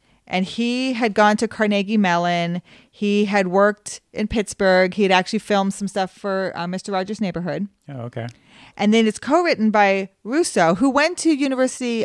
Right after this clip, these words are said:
Speaker 1: of, um, West Virginia, or, uh, West Virginia University, but he had friends at Carnegie Mellon. So he went, he would visit Carnegie Mellon. And we always talk about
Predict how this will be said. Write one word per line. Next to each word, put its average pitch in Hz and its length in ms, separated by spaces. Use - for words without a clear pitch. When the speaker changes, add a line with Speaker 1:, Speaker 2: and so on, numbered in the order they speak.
Speaker 1:
of, 190 340
um, 165 400
West 196 220
Virginia, 226 560
or, 170 300
uh, 160 160
West 196 160
Virginia 190 260
University, 185 540
but 202 80
he 220 80
had 208 100
friends 226 300
at 208 60
Carnegie 147 340
Mellon. - 400
So 185 180
he 208 140
went, 190 340
he 185 80
would 175 140
visit 175 220
Carnegie 156 320
Mellon. - 300
And 196 80
we 233 80
always 247 160
talk 208 220
about 165 340